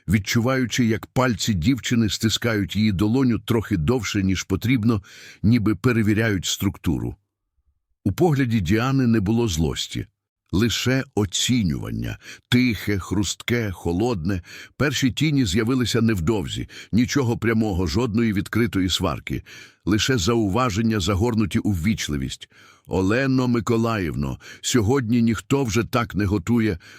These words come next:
Олено, залиште, ми самі впораємося. Вам треба більше відпочивати. Справді, не варто так перейматися». Ці фрази звучали так, ніби вона була зайвою,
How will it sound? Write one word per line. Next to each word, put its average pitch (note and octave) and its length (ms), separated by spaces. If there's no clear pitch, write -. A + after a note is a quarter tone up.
Олено, B2 480
залиште, A#2 580
ми A2+ 180
самі B2 360
впораємося. D#2+ 880
Вам A2+ 200
треба B2 280
більше A2 340
відпочивати. G2+ 760
Справді, A2 500
не G2+ 140
варто G#2 400
так A2 240
перейматися». F#2+ 840
Ці C3+ 160
фрази A2+ 400
звучали G#2 480
так, A2 300
ніби G2+ 240
вона G#2 240
була G2 240
зайвою, C#2+ 580